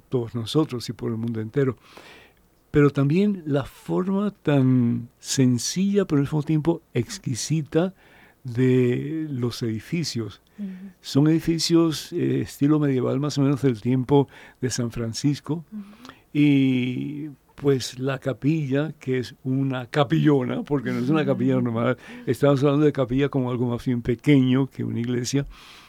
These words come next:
Speaker 1: pero sin embargo esta capilla es, es monumental.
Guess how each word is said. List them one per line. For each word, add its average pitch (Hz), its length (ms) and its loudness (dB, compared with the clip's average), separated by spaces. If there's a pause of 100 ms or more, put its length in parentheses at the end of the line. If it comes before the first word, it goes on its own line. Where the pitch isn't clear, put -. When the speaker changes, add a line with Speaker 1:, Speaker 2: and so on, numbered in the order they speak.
(160)
Speaker 1:
pero 143 120 2
sin 151 140 4
embargo 139 400 2
esta 120 240 -6
capilla 117 400 -6
es, - 300 -10
es 120 200 -14
monumental. 117 720 -4